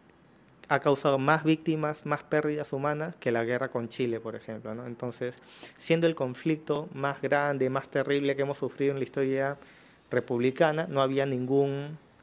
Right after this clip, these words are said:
estudio tan profundo, tan a conciencia, con tantos recursos para la investigación como ha sido el informe de la Comisión de la Verdad. Entonces me parece que es un documento indispensable que todos los peruanos y peruanas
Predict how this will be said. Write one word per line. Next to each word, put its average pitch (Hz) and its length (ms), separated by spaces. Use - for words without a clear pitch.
estudio 139 800
tan 156 420
profundo, 147 680
tan 147 180
a 147 100
conciencia, 139 600
con 120 180
tantos 139 1000
recursos 151 440
para 143 140
la 135 80
investigación 127 720
como 123 220
ha 127 60
sido 127 680
el 123 100
informe 123 320
de 127 40
la 123 80
Comisión 120 380
de 127 60
la 120 120
Verdad. 113 320
Entonces 123 200
me 135 80
parece 127 300
que 135 100
es 131 140
un 143 120
documento 139 460
indispensable 139 720
que 120 140
todos 135 200
los 139 120
peruanos 131 760
y 120 80
peruanas 123 420